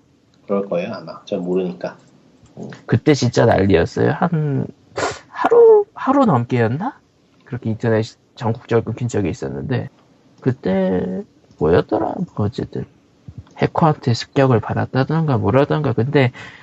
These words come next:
Speaker 2: 그런 식으로 전국을 털었을 정도면은 잡히-, 그, 쥐가 꼬리를 잡힐 정도가 아니었겠죠. 예.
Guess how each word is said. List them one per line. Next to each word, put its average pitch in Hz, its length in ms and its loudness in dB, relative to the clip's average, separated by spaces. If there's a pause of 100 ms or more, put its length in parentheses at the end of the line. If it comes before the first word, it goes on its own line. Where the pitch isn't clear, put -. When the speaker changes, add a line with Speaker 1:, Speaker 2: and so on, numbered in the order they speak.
(160)
Speaker 2:
그런 139 320 2
식으로 143 340 2
전국을 117 460 0
털었을 147 420 -2
정도면은 110 600 -2
잡히-, - 360 -16 (100)
그, 92 220 -2
쥐가 104 380 2
꼬리를 156 420 2
잡힐 104 640 -2 (100)
정도가 113 400 0
아니었겠죠. 120 680 -2 (240)
예. - 40 -16